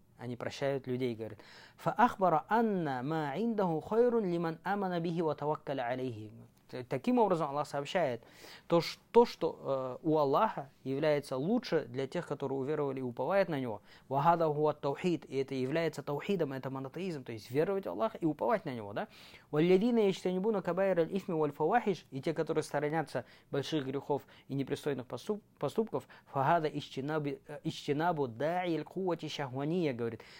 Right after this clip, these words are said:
это является с-, сторонением от, э, подчинения, э, силы прихоти, которая в нас есть, говорит. «Сумма каля», затем Аллах сказали, «ва и-»,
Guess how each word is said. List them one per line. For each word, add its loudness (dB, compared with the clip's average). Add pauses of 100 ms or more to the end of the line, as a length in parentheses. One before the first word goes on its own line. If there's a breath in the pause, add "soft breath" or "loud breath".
(160 loud breath)
это 4
является -2
с-, -12
сторонением 2 (560 soft breath)
от, 6 (100)
э, -2 (100)
подчинения, 0 (440 soft breath)
э, -6
силы 0 (120)
прихоти, 0
которая -4
в -4
нас -6
есть, -4
говорит. -8 (320 loud breath)
«Сумма 8
каля», 4
затем 0
Аллах 0
сказали, -2
«ва 6
и-», 0